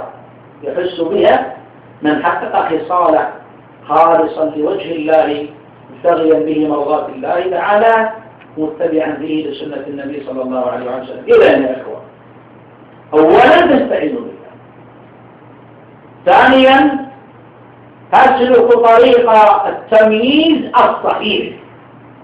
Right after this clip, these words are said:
فتختار الكتاب الصحيح والمعلم الصحيح الناصح.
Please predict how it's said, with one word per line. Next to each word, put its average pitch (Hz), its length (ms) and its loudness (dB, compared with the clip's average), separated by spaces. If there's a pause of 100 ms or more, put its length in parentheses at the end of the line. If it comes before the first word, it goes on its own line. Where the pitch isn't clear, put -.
(840)
فتختار 262 760 2
الكتاب 254 500 4
الصحيح 311 760 0 (1500)
والمعلم 254 840 4
الصحيح 269 800 2
الناصح. 233 540 0